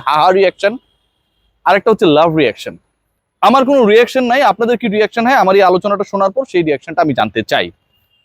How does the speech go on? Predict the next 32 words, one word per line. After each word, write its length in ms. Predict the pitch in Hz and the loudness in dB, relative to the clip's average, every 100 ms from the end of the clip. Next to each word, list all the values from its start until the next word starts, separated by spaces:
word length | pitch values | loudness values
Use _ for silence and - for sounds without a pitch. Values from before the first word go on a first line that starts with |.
| _ _ - | _ _ 0
দেখুন, 240 | 254 254 156 160 | 2 4 2 2
বাংলাদেশ 340 | 208 262 277 - | 2 0 -2 0
ক্যাপ্টেন 400 | 233 - 202 185 240 - | 0 0 -2 -2 -2 -2
তিনি 140 | 226 226 | -2 -2
যখন 160 | 240 208 165 | -2 0 0
বাংলাদেশে 400 | 180 202 214 175 127 | 0 -2 0 0 0
ব্যাক 160 | 175 - | -2 0
করলেন 260 | 196 147 185 247 _ _ _ _ _ _ | 0 2 0 -2 _ _ _ _ _ _
এবং 220 | 220 247 294 269 - 147 | 2 4 2 0 -4 -2
ব্যাক 160 | 185 - | -2 0
করার 200 | 254 254 240 | 0 0 0
পর 100 | 254 220 | -2 -2
যখন 220 | 233 240 233 214 | -2 -2 -2 0
তার 100 | 208 175 | 0 2
আলোচনার 460 | 202 202 233 240 254 - _ _ 170 208 | 0 0 0 2 0 -4 _ _ -8 -2
দুটা 240 | 226 254 208 | 0 0 0
গুরুত্বপূর্ণ 560 | 202 254 - 269 285 269 262 | 2 0 0 -2 2 2 2
কেন্দ্রীয় 360 | 262 247 226 262 - | 2 2 4 2 2
পয়েন্টের 400 | 226 208 202 233 - 196 | 2 2 2 0 0 -2
একটা 240 | - - 226 | -2 -4 -4
ছিল 120 | 240 233 196 | -2 -2 -2
সাকিব 260 | 180 214 220 | -4 0 0
আল 80 | 208 | 0
হাসান, 220 | 208 269 330 _ _ _ _ | 0 -2 -2 _ _ _ _
সাকিব 240 | - 175 226 | -6 0 2
আল 80 | 226 | 2
হাসান 160 | 214 220 | 2 -2
ইস্যুতে 260 | 208 202 233 226 | -2 -4 -4 -2
তিনি 140 | 226 233 180 | 0 2 0
বাংলাদেশের 540 | 185 196 196 - 240 240 _ _ _ | 2 0 0 2 2 2 _ _ _
এই 120 | 180 202 | 0 2
মুহূর্তে 280 | 202 220 - | 2 0 0